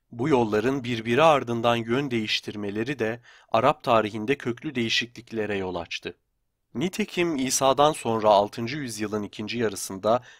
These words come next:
pek büyük boyutlarda yeni bir değişiklik görüyoruz bu bakımdan. Akdeniz'le Uzak Doğu arasındaki ticaretin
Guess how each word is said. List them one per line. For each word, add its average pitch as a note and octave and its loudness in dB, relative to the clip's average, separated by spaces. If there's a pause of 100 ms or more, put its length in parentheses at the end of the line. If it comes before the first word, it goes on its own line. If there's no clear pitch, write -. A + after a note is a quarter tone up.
(100)
pek D#3+ -2
büyük B2+ -6
boyutlarda G#2 0
yeni A#2+ 0
bir A2+ -2
değişiklik - -6
görüyoruz F2+ -8
bu F2+ -14
bakımdan. F2 -12 (600)
Akdeniz'le G#2+ 2
Uzak B2+ 2
Doğu G#2 -2
arasındaki G2 -4
ticaretin A2 0